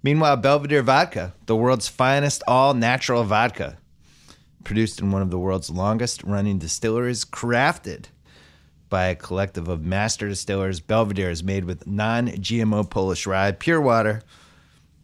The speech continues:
no additives. Recognized for quality, Belvedere named the I S C World Vodka Producer of the Year in two thousand fifteen, sixteen,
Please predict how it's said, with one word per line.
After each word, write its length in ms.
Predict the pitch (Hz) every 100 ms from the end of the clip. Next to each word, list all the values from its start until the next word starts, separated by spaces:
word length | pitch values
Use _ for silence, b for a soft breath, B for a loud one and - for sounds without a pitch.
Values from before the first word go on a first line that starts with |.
| -
no 220 | 95 107
additives. 540 | 92 73 57 - -
Recognized 560 | - 131 107 85 71 -
for 100 | 92
quality, 540 | - 101 101 101 101 90
Belvedere 560 | - 127 123 104 82 95 - _ _ _ _ _ _ _ -
named 300 | 98 107 110
the 120 | 107 -
I 240 | 104 123 127
S 240 | 110 123
C 280 | - 127 127
World 280 | 104 123 123
Vodka 320 | 120 120 -
Producer 400 | 101 113 113 110
of 60 | 98
the 80 |
Year 380 | 104 117 117 131 - _ _ _ _ _ _ _ _
in 80 | -
two 120 | 87 101
thousand 320 | 104 95 92
fifteen, 400 | 95 - 92 87
sixteen, 480 | - - 90 85 85